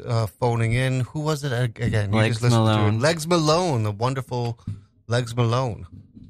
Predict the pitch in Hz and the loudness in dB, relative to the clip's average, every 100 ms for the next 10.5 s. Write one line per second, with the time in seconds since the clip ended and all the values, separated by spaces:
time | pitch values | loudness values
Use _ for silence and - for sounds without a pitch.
0 | - - - - 107 110 110 95 107 113 | -20 -20 -18 -14 -12 -10 -10 -10 -12 -14
1 | - 110 113 113 127 - 135 120 113 98 | -6 0 0 0 -4 -2 -4 -2 -2 0
2 | 101 104 - 78 82 - 117 117 226 196 | -2 -4 -6 -4 -2 -4 -4 0 0 2
3 | 143 113 78 - _ _ _ _ _ _ | 2 0 -4 -14 _ _ _ _ _ _
4 | _ _ _ _ _ - 135 127 127 147 | _ _ _ _ _ 2 2 2 -2 -6
5 | 131 165 120 120 - 127 127 143 151 151 | -2 0 2 0 0 0 2 2 0 0
6 | 151 147 - - 117 120 123 - 113 110 | -2 -4 -8 -6 -2 0 -2 0 0 2
7 | 120 120 113 113 107 110 127 98 92 95 | 2 2 2 4 2 0 -6 -8 -8 -14
8 | 98 120 123 117 104 85 85 101 107 92 | -2 2 4 4 2 -2 0 2 2 2
9 | 95 - 101 98 92 - - 123 - _ | -2 0 0 2 2 -2 -2 -2 -4 _
10 | _ 98 98 107 117 | _ -20 -8 -2 -2